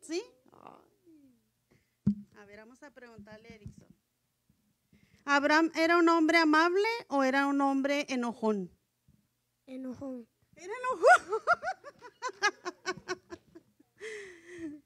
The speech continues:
Speaker 1: ¿Cómo era él?
Speaker 2: Amable.
Speaker 1: Amable. <laughs> Bueno, todos nos enojamos, ¿verdad?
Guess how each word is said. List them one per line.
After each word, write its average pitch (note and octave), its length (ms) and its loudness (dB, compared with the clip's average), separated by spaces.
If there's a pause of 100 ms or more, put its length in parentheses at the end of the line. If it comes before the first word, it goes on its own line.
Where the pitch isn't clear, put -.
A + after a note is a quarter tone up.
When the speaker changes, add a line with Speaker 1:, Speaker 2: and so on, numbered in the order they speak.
(200)
Speaker 1:
¿Cómo C#4+ 300 -20
era D#4+ 260 -20 (100)
él? C#4 80 -20 (1080)
Speaker 2:
Amable. C4 540 -14 (400)
Speaker 1:
Amable. A#3+ 1300 -4
<laughs> G4+ 60 -2 (2000)
Bueno, C#4+ 300 4
todos C#4+ 260 4
nos E4 200 2
enojamos, C4+ 640 0
¿verdad? C#4+ 240 0